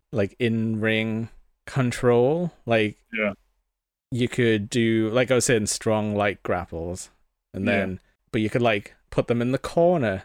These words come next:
Speaker 1: and then strong and light grapples worked in the corner, and you could, like, pick weapons out the crowd and, like, crazy stuff. Like,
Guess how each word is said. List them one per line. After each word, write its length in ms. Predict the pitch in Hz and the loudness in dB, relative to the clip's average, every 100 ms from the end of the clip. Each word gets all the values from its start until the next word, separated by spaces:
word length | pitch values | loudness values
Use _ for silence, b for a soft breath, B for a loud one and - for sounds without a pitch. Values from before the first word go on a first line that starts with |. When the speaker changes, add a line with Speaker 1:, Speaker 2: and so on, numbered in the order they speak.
| - | -6
Speaker 1:
and 140 | 113 | 0
then 180 | 117 113 | 0 0
strong 440 | - - 117 113 113 | -4 0 2 2 0
and 220 | 113 113 _ _ | -4 -6 _ _
light 280 | - 117 113 | -2 0 0
grapples 420 | - 110 117 113 | 0 0 0 0
worked 300 | 107 113 - | 2 2 2
in 120 | 120 117 | 0 -2
the 80 | |
corner, 500 | 117 - 139 143 120 107 | -4 -2 0 0 0 0
and 120 | 110 | 0
you 60 | 110 | 0
could, 180 | 131 120 | 0 2
like, 280 | 117 107 _ | 2 2 _
pick 220 | - 151 120 | 0 0 2
weapons 460 | 127 123 143 143 | 0 2 2 2
out 180 | 131 101 | 2 2
the 60 | 107 | -2
crowd 640 | - 117 107 101 101 95 | 0 2 4 2 2 0
and, 100 | 101 | -2
like, 240 | 104 98 | -2 -4
crazy 420 | - 127 113 104 107 | -2 2 2 2 -2
stuff. 420 | - 139 110 - | 0 2 0 2
Like, 220 | 107 - | -2 -2